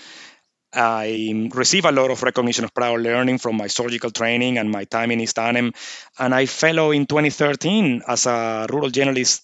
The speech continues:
surgeon, so an Akron fellow with advanced specialized training in surgery. And yeah, I practice in East Arnhem ever since in a variety of roles. I've been a,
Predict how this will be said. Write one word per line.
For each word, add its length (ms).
surgeon, 640
so 420
an 140
Akron 300
fellow 280
with 180
advanced 500
specialized 500
training 240
in 80
surgery. 520
And 680
yeah, 320
I 160
practice 300
in 80
East 160
Arnhem 240
ever 140
since 480
in 120
a 60
variety 380
of 140
roles. 320
I've 120
been 160
a, 220